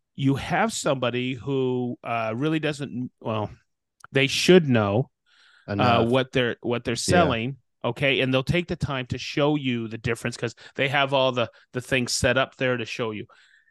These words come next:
Speaker 1: At Lowe's or Home Depot, it's a crapshoot, you
Speaker 2: Yeah.
Speaker 1: know, uh, because no one there even knows what a hinge is.
Speaker 2: I
Speaker 1: So
Speaker 2: tell you, at Lowe's or Home Depot, you make sure you look at that bag <laughs> and you make sure it's what you picked out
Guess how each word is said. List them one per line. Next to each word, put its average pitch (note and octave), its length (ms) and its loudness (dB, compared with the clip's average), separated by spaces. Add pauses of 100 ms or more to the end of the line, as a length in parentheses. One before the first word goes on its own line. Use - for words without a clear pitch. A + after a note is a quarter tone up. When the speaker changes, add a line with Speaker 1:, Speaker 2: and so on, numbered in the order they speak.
(360)
Speaker 1:
At C#3+ 200 0
Lowe's D#3 600 6
or A#2+ 280 4
Home C#3 200 0
Depot, C3 260 0
it's - 120 -10
a - 20 -18
crapshoot, G#2+ 540 -4 (960)
you F2+ 120 -6
Speaker 2:
Yeah. A2 60 -2
Speaker 1:
know, A2 260 -2 (320)
uh, G#2+ 280 -2
because C3 320 -4
no C#3+ 160 4
one C#3 180 6
there B2 320 2 (100)
even A#2+ 280 -2
knows A#2 220 0
what A2 120 -4
a A2 60 -8
hinge A2 300 -8
is. G#2+ 260 -10 (200)
Speaker 2:
I G2 120 2
Speaker 1:
So G2+ 80 0
Speaker 2:
tell A2 120 4
you, G#2+ 160 6
at G2 240 0
Lowe's A2 560 4
or F#2+ 120 0
Home G#2 180 0
Depot, G2+ 460 2 (200)
you G2+ 340 -4
make G#2+ 320 0
sure A2 440 4
you G2 160 -2
look A#2 200 2
at A2+ 100 -4
that F#2 200 0
bag F#2+ 440 0
<laughs> - 40 -6
and B2 120 -2
you C3 100 2
make B2 240 -2
sure E3 320 -2
it's G#2+ 220 -4
what B2 220 -2
you B2 120 -2
picked A#2 340 -6
out G2+ 300 -4